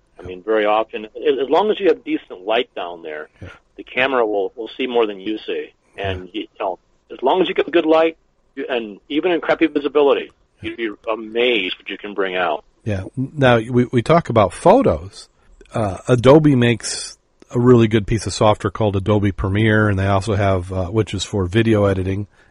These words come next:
Speaker 2: and they have Adobe After Effects, which is for, uh, you know, special effects and, uh, graphics and, uh,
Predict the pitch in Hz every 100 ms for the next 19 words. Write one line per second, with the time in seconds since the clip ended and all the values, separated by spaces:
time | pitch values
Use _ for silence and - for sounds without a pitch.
0 | - 107 104 98 92 104 104 98 98 110
1 | 123 - 92 - 98 90 - - - -
2 | 113 104 98 90 - 101 95 95 90 90
3 | 85 82 82 - _ _ 98 85 - 113
4 | - 92 - 92 92 - - 85 85 82
5 | 78 - 90 82 80 80 85 92 92 -
6 | 87 - 85 78 78 - _ _ _ -
7 | 87